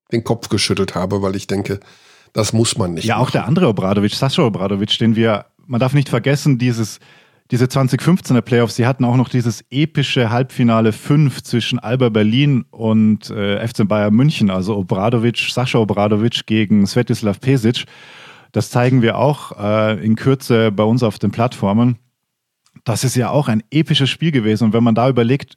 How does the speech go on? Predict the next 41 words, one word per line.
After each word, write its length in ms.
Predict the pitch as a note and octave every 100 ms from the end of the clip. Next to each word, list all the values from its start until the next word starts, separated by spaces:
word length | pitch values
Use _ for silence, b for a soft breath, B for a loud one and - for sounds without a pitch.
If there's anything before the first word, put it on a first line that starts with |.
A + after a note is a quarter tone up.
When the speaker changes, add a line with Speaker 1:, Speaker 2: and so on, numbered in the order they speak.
| -
Speaker 2:
Obradovic, 840 | G#3 B2 A2+ C#3+ D#3+ C3+ C3 -
wie 80 | G#2
der 340 | F#2+ B2 D3+
mit 220 | E3+ D#3
den 80 | C3+
Spielern 420 | A2 - D#3 D#3
umgegangen 540 | B2 B2 A2+ F#2+ F#2 F2
ist, 160 | F2
auch 200 | - F#2
in 160 | - G2
Timeouts, 680 | - A#2 D#3+ - F#2 G2+ -
die 120 | A2+
haben 120 | A#2
sich 300 | A#2 A2 -
angelegt 520 | B2 E3 C#3+ G#2+ G2+
physisch. 600 | - - - F3+ B2 F#2+
Ich 80 | A2
erinnere 420 | G#2+ A2 C3+ A2+
an 100 | G#2+
Renfro 460 | G2+ A2+ D#3 - G#2
gegen 220 | G2 G2+
Obradovic, 640 | G2 F2+ A#2+ C#3 G2 - - B B B B
einfach 360 | - B2 B2 A2
weil, 320 | A#2 A#2 G#2
weil 100 | A2+
die 120 | A#2
sich 180 | A2+ B2
das 220 | C3+ - - _ _
irgendwann 480 | - D#3 D3 B2+ B2
dann 100 | A#2+
auch 160 | A2+ D#3+
nicht 180 | D#3+ -
mehr 100 | A2+
gefallen 340 | G#2+ C3 D#3+
lassen 320 | B2+ F#2+ -
wollten. 240 | F#2 G2 F#2+
Also 160 | F#2 F#2
der 200 | G#2+ B2+
war 100 | C3
schon 160 | D#3
auch 320 | A#2+ B2 C3